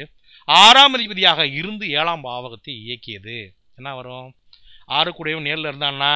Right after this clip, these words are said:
மனைவியோடு விரோதம் ஏற்படும், மனைவியோட ஒரு dispute வந்துச்சு சுக்கிர தசையில வந்துச்சு. அடுத்து பாருங்க, அடுத்த பத்து வருஷம் என்ன பண்ணும்?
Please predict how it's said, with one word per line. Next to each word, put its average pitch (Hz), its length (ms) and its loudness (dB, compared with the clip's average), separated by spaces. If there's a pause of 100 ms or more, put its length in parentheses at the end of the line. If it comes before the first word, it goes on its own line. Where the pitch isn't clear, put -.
மனைவியோடு 131 600 -14
விரோதம் 123 420 -16
ஏற்படும், 110 560 -18 (1000)
மனைவியோட 147 500 -6
ஒரு 147 140 -10
dispute 147 440 -12
வந்துச்சு 117 260 -14 (1080)
சுக்கிர 147 300 -16
தசையில 147 260 -14
வந்துச்சு. - 220 -18 (560)
அடுத்து 208 320 4
பாருங்க, 175 320 4 (1500)
அடுத்த 254 280 4
பத்து 247 220 2
வருஷம் 262 200 4
என்ன 262 140 6
பண்ணும்? 208 320 2